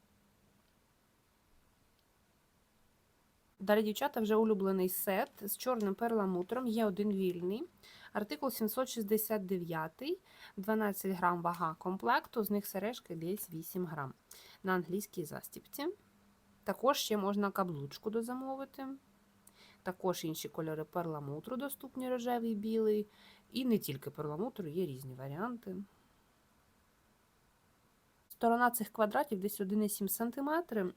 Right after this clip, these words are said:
підвіска з вушком два і сім. Ціну зазначаю.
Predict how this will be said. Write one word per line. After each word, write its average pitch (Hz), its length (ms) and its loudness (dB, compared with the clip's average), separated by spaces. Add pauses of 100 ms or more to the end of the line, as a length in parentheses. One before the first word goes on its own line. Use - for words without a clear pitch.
(140)
підвіска 220 440 0
з 196 40 2
вушком 202 420 0
два 185 220 2
і 202 100 2
сім. 160 440 -6 (1500)
Ціну 269 340 -2
зазначаю. 165 800 -2